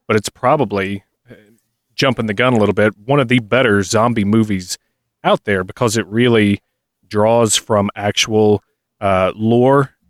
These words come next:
uh, especially the Haitian, uh, Vodou and voodoo.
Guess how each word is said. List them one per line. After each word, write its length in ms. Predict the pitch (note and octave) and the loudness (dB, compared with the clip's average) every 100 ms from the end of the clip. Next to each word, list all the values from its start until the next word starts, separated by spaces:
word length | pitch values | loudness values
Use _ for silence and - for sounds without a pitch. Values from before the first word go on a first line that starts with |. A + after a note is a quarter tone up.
| _ _ | _ _
uh, 180 | F#2+ G2 G2+ | -2 0 0
especially 560 | - B2 - A#2 G#2+ | 0 -2 0 0 0
the 420 | G#2 G#2+ G2 G2+ - | -2 -4 -4 -6 -10
Haitian, 680 | - A#2 - C3 A#2+ A#2+ - _ _ _ G#2+ | -4 -2 0 0 0 -2 -4 _ _ _ -2
uh, 140 | G#2+ | -2
Vodou 680 | G2+ B2 A#2+ B2 C3 C#3 C#3+ - | 0 0 2 4 4 4 0 -10
and 200 | G2+ G2 | -12 -4
voodoo. 480 | B2 A#2+ B2 B2+ | -2 0 0 0